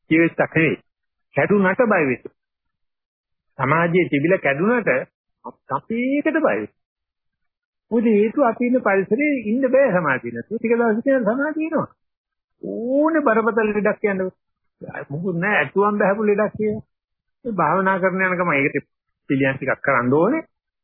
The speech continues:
ඉතින් ලෙඩ වෙයි වෙනවා. අවුරුදු හතකට වැඩි ලෙඩක් තියෙනවා ඒක අමු නැත්තම්.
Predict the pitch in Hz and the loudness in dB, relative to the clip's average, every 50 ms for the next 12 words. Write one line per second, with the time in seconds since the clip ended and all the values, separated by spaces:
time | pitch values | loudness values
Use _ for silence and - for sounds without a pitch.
0 | _ - - - 277 - 320 311 330 320 330 330 330 330 302 311 330 359 359 359 | _ -8 -4 -2 0 0 2 0 0 0 -2 -2 0 0 2 2 2 2 2 2
1 | 349 269 170 131 110 - - _ _ _ _ - - 156 190 220 226 226 185 196 | 2 2 2 0 -2 -6 -10 _ _ _ _ -2 0 0 0 2 2 2 2 2
2 | 185 226 233 226 254 240 247 233 247 233 208 196 190 214 208 - - 233 240 262 | 2 2 2 2 2 2 2 2 2 2 2 2 2 0 0 0 0 0 2 2
3 | 269 254 226 214 254 226 220 220 240 254 240 220 208 - - 107 - | 2 2 2 2 2 2 2 2 2 2 0 0 -2 -4 -8 -12 -12